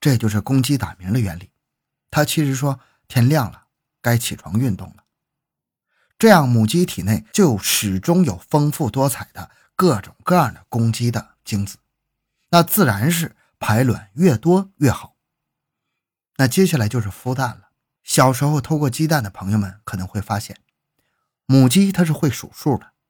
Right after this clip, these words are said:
它们一般是数着差不多五六个了，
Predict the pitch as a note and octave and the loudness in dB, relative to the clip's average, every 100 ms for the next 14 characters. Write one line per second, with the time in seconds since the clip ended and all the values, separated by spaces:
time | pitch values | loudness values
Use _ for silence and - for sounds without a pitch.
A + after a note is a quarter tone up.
0 | _ _ _ _ - A3 G3 - G#3+ - | _ _ _ _ 6 6 6 4 2 2
1 | - G3+ G3 G3 F#3+ D3 - A2 - G#2+ | 2 4 6 4 0 -4 -4 -8 -6 -6
2 | - _ - - E3+ A#2+ B2 E3 E3 - | -8 _ -8 0 0 2 0 2 0 -4
3 | G2+ G2 E3+ D#3 - G#3+ - | -4 -2 -2 -2 -2 -2 -4